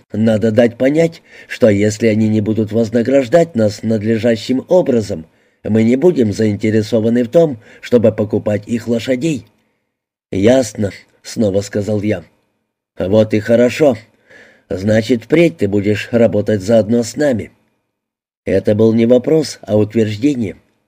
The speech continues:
"Нет", — ответил я. "Возможно, есть и более верные способы раздразнить осиное гнездо,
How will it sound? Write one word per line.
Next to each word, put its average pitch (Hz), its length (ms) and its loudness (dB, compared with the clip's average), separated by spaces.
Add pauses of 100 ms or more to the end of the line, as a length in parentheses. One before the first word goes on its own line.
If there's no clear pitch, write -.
(340)
"Нет", — 214 440 0 (360)
ответил 104 560 -2
я. 101 260 -4 (1120)
"Возможно, 117 760 2
есть 107 340 0
и 117 40 2
более 123 320 6
верные 131 460 2
способы 107 640 -2
раздразнить 110 720 0
осиное 107 520 -2
гнездо, 127 500 0